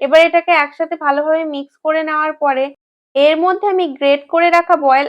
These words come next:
আলুটা অ্যাড করে দিয়ে মশলার সাথে ভালোভাবে মিক্স করে নিলাম। তো পুরটা আমার একদম রেডি হয়ে গেছে, এটা ততক্ষণে ঠান্ডা হয়ে যাক। আর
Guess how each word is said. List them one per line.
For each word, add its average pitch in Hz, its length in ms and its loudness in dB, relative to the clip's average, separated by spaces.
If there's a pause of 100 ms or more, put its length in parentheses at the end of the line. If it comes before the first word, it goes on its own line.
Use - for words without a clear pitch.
আলুটা 269 380 2
অ্যাড 285 300 0
করে 311 180 -2
দিয়ে 311 240 -6
মশলার 285 480 -4
সাথে 302 200 -6 (120)
ভালোভাবে 294 500 -2
মিক্স 330 280 -6
করে 226 220 -4
নিলাম। 202 280 -8 (460)
তো 311 60 -4
পুরটা 311 360 -2
আমার 339 180 0
একদম 302 380 -2
রেডি 277 280 -2
হয়ে 311 240 0
গেছে, 302 260 -6 (120)
এটা 285 180 -4
ততক্ষণে 294 520 -6
ঠান্ডা 269 360 -4
হয়ে 311 220 0
যাক। 294 240 -2 (360)
আর 254 140 4